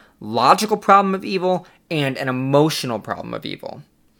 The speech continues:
Starting with the philosophical or the logical side of this contention, uh, this is actually very easy to deal with.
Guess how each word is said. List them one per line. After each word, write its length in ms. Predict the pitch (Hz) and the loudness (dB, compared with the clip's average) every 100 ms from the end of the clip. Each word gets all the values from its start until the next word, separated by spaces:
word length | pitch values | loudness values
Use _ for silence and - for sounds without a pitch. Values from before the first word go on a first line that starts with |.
| _ | _
Starting 340 | - 185 190 208 | 0 6 8 6
with 100 | 196 | 0
the 80 | 147 | 2
philosophical 720 | 170 151 - 143 147 - 120 | 4 4 4 6 6 2 -2
or 140 | 117 | 0
the 100 | 120 | 0
logical 540 | 104 117 139 147 139 110 | 2 6 6 6 0 -4
side 400 | - 107 98 71 | 0 2 2 -2
of 160 | 101 | -4
this 220 | 107 101 | -4 -4
contention, 600 | - 110 101 98 101 98 95 - - _ | -8 -10 -8 -8 -8 -10 -12 -20 -20 _
uh, 280 | 123 117 104 | 2 2 2
this 200 | 151 185 | 0 0
is 100 | 185 | 2
actually 360 | 180 165 147 | 2 0 -6
very 500 | 117 107 127 123 123 - | -6 0 2 4 0 -6
easy 680 | 143 135 135 117 113 104 101 _ _ | -6 -2 -2 -2 -4 -4 -8 _ _
to 120 | - | -8
deal 280 | 110 117 92 | -4 -2 -4
with. 320 | 85 - - | -6 -10 -16